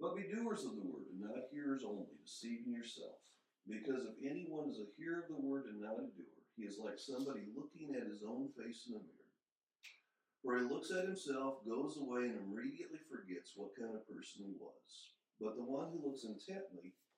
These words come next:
into the perfect law of freedom and perseveres in it is not a forgetful hearer, but a doer,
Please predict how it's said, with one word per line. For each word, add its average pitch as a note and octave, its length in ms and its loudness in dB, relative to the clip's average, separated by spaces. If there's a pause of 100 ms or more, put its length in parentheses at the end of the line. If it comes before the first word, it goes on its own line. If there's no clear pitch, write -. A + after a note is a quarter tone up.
(260)
into - 160 -2
the F#2+ 220 -6
perfect D3 400 2
law C3 260 4
of C3+ 140 -4
freedom F2+ 400 -2
and - 80 -16
perseveres A2 720 -4
in F#2+ 160 -20
it G#2 100 -18 (140)
is G2+ 160 -14
not G#2+ 180 2
a A2 140 2
forgetful A#2+ 580 -6
hearer, F2+ 300 -6
but F2+ 160 -8
a F#2 160 -6
doer, F#2 260 -6